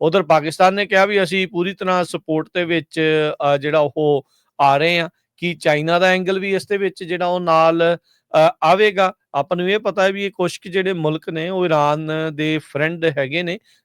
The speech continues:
ਚਾਹੇ ਉਹ ਰਸ਼ੀਆ ਤੇ ਚਾਹੇ ਉਹ ਚਾਈਨਾ ਆ ਤੇ ਚਾਹੇ ਉਹ ਨਾਰਥ ਕੋਰੀਆ ਜਿਹੜਾ ਉਹ ਹੋ ਸਕਦਾ। ਕਹਿ ਲਓ ਵੀ ਦੁਨੀਆ ਦੇ ਵਿੱਚ ਜਿਨ੍ਹਾਂ ਨੂੰ ਰੋਗ ਨੇਸ਼ਨ ਮੰਨਿਆ ਜਾਂਦਾ,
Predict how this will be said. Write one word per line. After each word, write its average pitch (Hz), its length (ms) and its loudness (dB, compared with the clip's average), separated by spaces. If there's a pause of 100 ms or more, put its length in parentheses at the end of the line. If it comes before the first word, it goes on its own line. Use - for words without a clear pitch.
(100)
ਚਾਹੇ 151 300 4
ਉਹ 160 280 0
ਰਸ਼ੀਆ 151 420 -2
ਤੇ 165 140 -12
ਚਾਹੇ 147 340 0
ਉਹ 151 580 2 (240)
ਚਾਈਨਾ 156 500 0
ਆ 175 40 -2
ਤੇ 170 140 -8
ਚਾਹੇ 147 300 0
ਉਹ 151 320 -4
ਨਾਰਥ 135 240 -2 (120)
ਕੋਰੀਆ 151 300 -4
ਜਿਹੜਾ 151 220 -4
ਉਹ 151 260 -2
ਹੋ 147 60 -2
ਸਕਦਾ। 156 400 0 (400)
ਕਹਿ 175 100 6
ਲਓ 208 100 4
ਵੀ 220 80 0
ਦੁਨੀਆ 196 340 2
ਦੇ 208 80 2
ਵਿੱਚ 202 200 -2
ਜਿਨ੍ਹਾਂ 190 300 0
ਨੂੰ 190 140 0
ਰੋਗ 165 280 4
ਨੇਸ਼ਨ 190 340 -2
ਮੰਨਿਆ 175 280 0
ਜਾਂਦਾ, 170 340 0